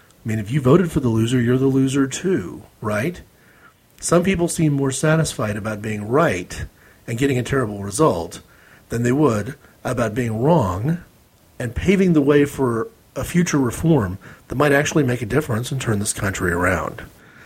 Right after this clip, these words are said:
There are other issues related to the electoral process that I intend to ignore for now. I'm not gonna deal with the Electoral College. That needs, uh, that needs a program of its own. There are things that need to be said about the latter half of the Clinton presidency and what that,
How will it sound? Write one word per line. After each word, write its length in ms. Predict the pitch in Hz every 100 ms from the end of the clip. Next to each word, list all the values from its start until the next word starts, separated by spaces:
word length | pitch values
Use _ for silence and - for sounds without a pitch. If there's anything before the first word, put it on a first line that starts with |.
| -
There 120 | 135 131
are 100 | 156
other 180 | 139
issues 380 | 131 127 117 104
related 400 | 98 104 117 107
to 40 | 95
the 120 | 104
electoral 360 | 117 113 101
process 600 | - - 151 135 98 92
that 100 | 131
I 80 | 139
intend 480 | 135 123 175 175 160
to 140 | -
ignore 360 | 120 107 120 110
for 200 | 87 90
now. 320 | 82 76 - - - - - -
I'm 100 | 110
not 160 | 113 113
gonna 140 | 113
deal 160 | 107 107
with 100 | 107
the 80 |
Electoral 380 | 113 101 107 98
College. 380 | 101 160 160 127
That 140 | 147
needs, 360 | 151 147 139 - -
uh, 200 | 151 139
that 220 | - 190 208
needs 200 | 202 160
a 60 |
program 400 | 123 160 139 131
of 100 | 113
its 140 | 101 95
own. 300 | 80 - - _ _ - - -
There 80 | 165
are 20 |
things 220 | 170 247
that 80 | 165
need 100 | 156
to 80 | 131
be 100 | 113
said 280 | 104 156 135
about 140 | 107
the 100 | 104
latter 300 | 107 107 104
half 280 | 95 139 104
of 60 | 92
the 60 |
Clinton 420 | - 175 175 110 98
presidency 720 | - 165 127 95 90 101 95
and 180 | 107
what 220 | 123 165 -
that, 240 | 143 -